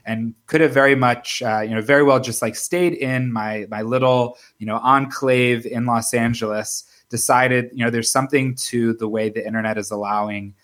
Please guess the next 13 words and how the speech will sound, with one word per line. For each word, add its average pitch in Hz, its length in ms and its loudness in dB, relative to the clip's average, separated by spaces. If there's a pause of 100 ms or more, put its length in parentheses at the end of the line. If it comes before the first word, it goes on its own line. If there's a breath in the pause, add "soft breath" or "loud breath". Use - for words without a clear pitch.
(200)
cultures 131 640 2
and 110 160 -4
religions 117 540 0
and 107 100 -10
just - 220 -8
people 135 560 2 (160 loud breath)
who 120 120 -2
have 117 220 2
all 135 400 4
different 123 580 0
and, 110 360 -4
and 113 160 -2
unique 123 520 0